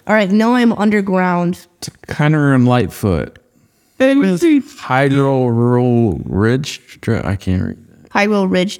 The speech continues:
Speaker 1: Depths.
Speaker 3: Is it the Fierce, Fierce Day sword?
Speaker 1: No, it's the Fierce Deity Sword Sword.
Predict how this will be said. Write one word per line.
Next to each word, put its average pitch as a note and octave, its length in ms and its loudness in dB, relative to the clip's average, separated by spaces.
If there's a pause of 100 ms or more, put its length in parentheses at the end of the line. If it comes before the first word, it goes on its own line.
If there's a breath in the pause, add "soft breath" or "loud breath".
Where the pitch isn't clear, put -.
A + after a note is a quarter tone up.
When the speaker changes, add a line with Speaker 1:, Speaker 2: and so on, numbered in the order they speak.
Speaker 1:
Depths. - 540 -6
Speaker 3:
Is D4 140 0
it A4 160 -2
the F4 100 -2
Fierce, D#4+ 500 -6
Fierce D#4+ 460 -4
Day C4 640 0
sword? - 460 -6
Speaker 1:
No, G#3+ 260 -2
it's G3+ 80 -4
the G3+ 80 -2
Fierce G#3+ 300 0
Deity G3+ 260 0
Sword F#3 260 0
Sword. - 300 -4